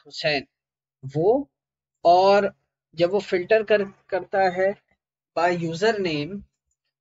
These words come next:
तो जो string उसको return करना चाहिए, अम, against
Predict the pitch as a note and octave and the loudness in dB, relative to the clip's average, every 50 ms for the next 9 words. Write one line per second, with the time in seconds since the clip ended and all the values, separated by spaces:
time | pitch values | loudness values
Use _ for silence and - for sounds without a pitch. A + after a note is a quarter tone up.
0 | _ _ _ _ F3+ E3+ F3 F3 E3+ G3 G3 F3 - - G#3+ G3+ G3 F3 - - | _ _ _ _ -2 -2 -2 0 2 2 0 0 0 -2 0 0 0 0 2 2
1 | G#3 F#3 E3+ E3 F3+ F3+ F3+ E3+ E3+ D#3+ E3+ E3 D#3+ - F3 D#3+ D#3 D3+ E3 A3+ | 2 2 2 2 0 0 2 0 0 0 0 -2 -4 -2 0 0 0 0 -2 -4
2 | - - _ _ _ _ _ _ _ - C#3+ - _ _ _ _ _ _ _ _ | -6 -10 _ _ _ _ _ _ _ -20 -20 -20 _ _ _ _ _ _ _ _
3 | _ - - _ B2+ B2+ C3 C3 C3 C3 C3 C3 C3+ C3+ - - - C#3 C3+ D#3+ | _ -20 -20 _ -16 -12 -10 -10 -8 -6 -6 -6 -6 -6 -10 -10 -8 -6 -4 -2
4 | D#3+ E3 D#3+ - - - D3 C3+ C3+ C3 | -2 -2 -4 -4 -6 -4 -4 -2 -2 -4